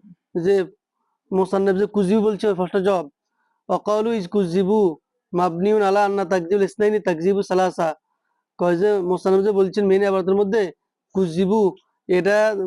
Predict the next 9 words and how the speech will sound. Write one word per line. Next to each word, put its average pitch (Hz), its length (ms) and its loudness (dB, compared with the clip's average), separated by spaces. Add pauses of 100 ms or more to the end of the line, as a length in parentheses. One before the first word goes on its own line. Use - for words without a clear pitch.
(160)
ভিত্তি 180 300 -2
হলো 233 420 2 (480)
যে 202 340 2
আন্না 202 840 0 (120)
তাকযিবাল 196 800 0 (420)
ইসনাইনি, 208 600 -2 (400)
দুইজনকে 196 600 -2
অস্বীকার 208 480 -2
করা, 202 500 0